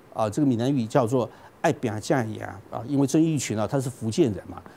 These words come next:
福建人有一个地方话叫做“爱拼才会赢”嘛，后来被这个台湾人啊写成一首歌《爱拼才会赢》啊，在内地其实这个首歌啊，这个，呃，也流传得非常广，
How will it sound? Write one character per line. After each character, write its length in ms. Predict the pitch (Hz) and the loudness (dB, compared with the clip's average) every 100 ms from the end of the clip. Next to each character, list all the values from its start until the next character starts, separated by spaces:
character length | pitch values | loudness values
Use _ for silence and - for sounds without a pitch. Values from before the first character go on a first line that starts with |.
| - | -20
福 120 | - 127 | -6 2
建 200 | 170 139 | 4 6
人 200 | 127 131 | 4 0
有 120 | 107 | 0
一 20 | |
个 80 | 123 | 0
地 220 | 143 131 | 0 2
方 120 | 127 | 2
话 200 | 127 127 | 2 0
叫 100 | 101 | 0
做 180 | 123 123 - - | 0 0 -4 -8
“爱 140 | - 147 | 0 0
拼 240 | - 117 | 0 0
才 200 | 120 151 | 2 2
会 60 | 107 | 2
赢” 160 | 101 101 | -4 -8
嘛， 140 | 104 98 - - | -10 -12 -18 -6
后 140 | - | 0
来 100 | 131 | 0
被 240 | 117 143 120 - - - - | 2 0 -2 -8 -20 -20 -20
这 160 | - 143 | -4 0
个 280 | 131 120 - - - - - - - - - | 2 0 -2 -8 -20 -20 -20 -20 -20 -20 -10
台 160 | - 127 | -2 2
湾 200 | 147 147 | 4 4
人 160 | 107 101 - - | 2 -4 -12 -10
啊 140 | - - | -8 -8
写 220 | - 131 | -4 0
成 120 | 120 | 4
一 40 | 139 | 4
首 120 | 113 | 4
歌 240 | 101 123 113 - | 0 0 -2 -2
《爱 160 | 156 | -2
拼 400 | 120 - 135 143 143 | -2 -2 -2 -2 -4
才 240 | - 120 | -6 -2
会 140 | 117 | 0
赢》 160 | 117 87 87 - - | 0 -2 -12 -14 -12
啊， 60 | |
在 160 | - 139 | -4 0
内 140 | 143 127 | 2 2
地 220 | 147 117 - - - - | 2 0 -4 -20 -20 -8
其 180 | - | -2
实 340 | 127 135 127 123 - - | 0 2 2 0 -6 -18
这 160 | - 139 | -4 -2
个 300 | 127 120 113 | 0 0 0
首 240 | - - 104 | -2 -2 -2
歌 280 | - 143 147 | 2 4 4
啊， 200 | 107 101 | 0 -4
这 140 | 104 117 | -4 -4
个， 280 | 110 104 - - | -2 -4 -8 -14
呃， 220 | 107 104 - - - | -12 -10 -10 -12 -6
也 200 | 131 120 | 0 2
流 120 | 123 | 4
传 160 | 143 131 | 4 4
得 80 | 131 | 4
非 140 | 156 | 4
常 120 | 127 | 2
广， 140 | 123 | 0